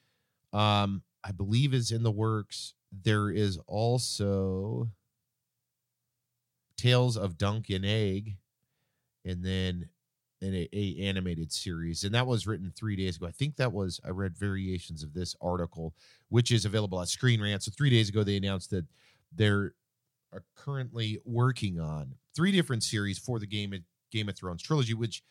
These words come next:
is absolutely incredible. Not only is it incredible because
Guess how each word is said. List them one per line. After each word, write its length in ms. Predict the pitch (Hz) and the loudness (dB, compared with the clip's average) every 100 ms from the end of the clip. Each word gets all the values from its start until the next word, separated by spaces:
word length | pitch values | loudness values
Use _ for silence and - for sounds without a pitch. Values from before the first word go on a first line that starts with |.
| _ _ - | _ _ -14
is 140 | - - | -12 -4
absolutely 880 | 117 131 - 101 101 117 98 87 - _ _ _ _ - | 0 0 -2 -4 -2 -2 -4 -10 -12 _ _ _ _ -8
incredible. 920 | 98 85 - - 110 135 123 - - _ _ _ _ | -8 -8 -16 -4 4 4 4 -2 -20 _ _ _ _
Not 140 | 160 208 | 6 6
only 180 | 262 214 | 6 6
is 80 | |
it 80 | 147 | 4
incredible 420 | 117 110 143 123 | 4 4 4 4
because 480 | 110 104 110 104 92 | 0 -2 0 2 0